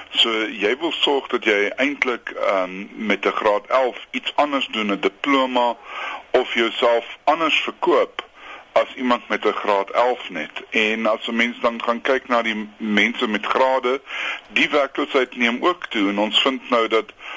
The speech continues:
om en by agt persent van die mense wat grade het, is ook nou werkloos.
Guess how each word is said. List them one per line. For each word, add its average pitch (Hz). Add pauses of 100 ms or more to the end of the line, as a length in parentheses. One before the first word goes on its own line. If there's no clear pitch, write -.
(160)
om 160
en 131
by 107 (420)
agt -
persent - (380)
van 107
die 104
mense 95
wat 95
grade 127
het, 98
is -
ook 151
nou 95
werkloos. 87